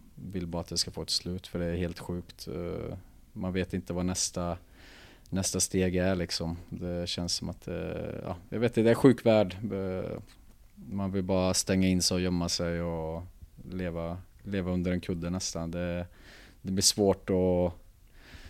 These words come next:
svårt att förstå, liksom. Ja, visst, vi spelar fotboll och allt det här, liksom, och vardagen flyter på hemma, men man vet vad som, vad som händer och pågår, och är det drabbar så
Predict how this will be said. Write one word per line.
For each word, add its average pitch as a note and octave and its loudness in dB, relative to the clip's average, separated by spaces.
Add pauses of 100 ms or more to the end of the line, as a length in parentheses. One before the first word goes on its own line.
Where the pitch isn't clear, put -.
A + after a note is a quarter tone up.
(300)
svårt A2 6
att G#2+ 8
förstå, G#2+ 10
liksom. G#2 6
Ja, G#2+ 6
visst, G2+ 2
vi G2+ 2
spelar G#2 4
fotboll G2+ 2
och G2+ 8
allt G2 4
det F#2+ 2
här, F#2+ 6
liksom, F#2+ 2
och F#2+ 4
vardagen F#2+ 8
flyter - 0
på F#2+ 2
hemma, F#2+ 4
men F#2 4
man F#2 2
vet F2+ -2
vad F2+ -2
som, F2 0
vad F2+ 0
som F2 -2
händer F2+ -2
och F2+ -6
pågår, F2 -4
och E2 -4 (280)
är F#2+ 0
det F#2+ 4
drabbar F2+ 2
så F2+ -2